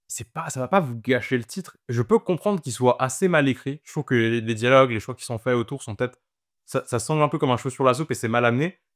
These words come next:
mais c'est la forme qui est, qui dérange plus que le fond. Le problème, c'est pas que le personnage soit transgenre. Et du coup,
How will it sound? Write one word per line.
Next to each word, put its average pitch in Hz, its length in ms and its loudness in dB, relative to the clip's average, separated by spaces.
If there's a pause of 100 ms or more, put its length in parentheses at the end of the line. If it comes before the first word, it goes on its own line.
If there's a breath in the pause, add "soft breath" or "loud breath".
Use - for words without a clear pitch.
mais 113 80 0
c'est 123 140 0
la 110 160 8
forme 175 420 0
qui - 200 -4
est, 110 200 -2
qui 120 100 -8
dérange 123 340 0
plus - 160 -14
que - 100 -2
le 110 60 0
fond. 170 240 -10 (180)
Le 117 120 0
problème, 139 260 6
c'est 120 100 -8
pas 131 100 0
que 113 100 -6
le 104 60 -2
personnage 123 380 -8
soit 107 160 -14
transgenre. 131 520 -2
Et 120 60 -2
du 113 140 -6
coup, 202 200 -6